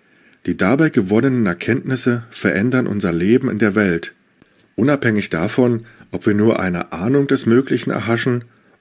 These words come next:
oder es vollständig verwirklichen. Der Buddha beginnt den nächsten Abschnitt des Suttas mit einer rhetorischen Frage.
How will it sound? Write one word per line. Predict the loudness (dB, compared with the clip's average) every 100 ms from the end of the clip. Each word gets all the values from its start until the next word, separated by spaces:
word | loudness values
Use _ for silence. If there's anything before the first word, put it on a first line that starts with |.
| -2
oder | 2 2
es | 0
vollständig | 2 2 2 0 0 0
verwirklichen. | 0 4 2 2 -4 -8 -12 -14 _ _ _ _ _ _ _ _ _ _ _ _ _ _ _ _ -4
Der | 0
Buddha | 2 4 4
beginnt | 2 2 2
den | 2 2
nächsten | 2 0 -2
Abschnitt | -2 -4 -2 -2 -2
des | -4 -4
Suttas | -2 0 0 -2 -12 _ -8
mit | -2
einer | 0 0
rhetorischen | -2 2 4 4 0 -6
Frage. | -6 -6 -6 -6 -10